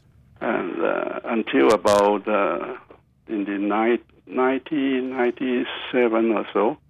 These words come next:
we started using even some Japanese tile, and still not too happy with them. And until the two thousand,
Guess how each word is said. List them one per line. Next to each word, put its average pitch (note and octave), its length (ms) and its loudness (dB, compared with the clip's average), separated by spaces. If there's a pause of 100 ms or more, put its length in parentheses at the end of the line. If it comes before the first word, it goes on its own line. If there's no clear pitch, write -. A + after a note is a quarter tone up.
we A#2 240 -4
started G#2+ 340 0
using A2 340 0
even A2 260 0
some G#2+ 220 -2
Japanese A#2+ 440 0 (120)
tile, A#2 380 0 (420)
and B2 160 -2 (100)
still E3 220 2
not A2+ 280 2
too A2+ 120 0
happy G#2+ 340 -2
with F#2+ 180 -4
them. G#2+ 260 -8 (200)
And G#2 240 -4
until G#2 340 -2
the G#2 500 -4 (240)
two A#2+ 100 -2
thousand, A2+ 640 0